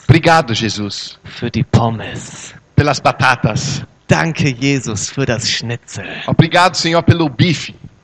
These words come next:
Speaker 2: Dann stutzt er ein bisschen.
Speaker 1: Aí ele começa a pensar.
Speaker 2: Für die Zucchinis nicht. Amen.
Speaker 1: Mas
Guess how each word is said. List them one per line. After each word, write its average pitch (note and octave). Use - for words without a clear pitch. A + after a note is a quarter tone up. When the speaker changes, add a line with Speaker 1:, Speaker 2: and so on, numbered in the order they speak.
Speaker 2:
Dann C#3
stutzt -
er D#3+
ein D#3
bisschen. D#3
Speaker 1:
Aí C3+
ele E3
começa C#3+
a C3
pensar. G#2
Speaker 2:
Für G3+
die G#3
Zucchinis A3
nicht. E3
Amen. C#3+
Speaker 1:
Mas F#3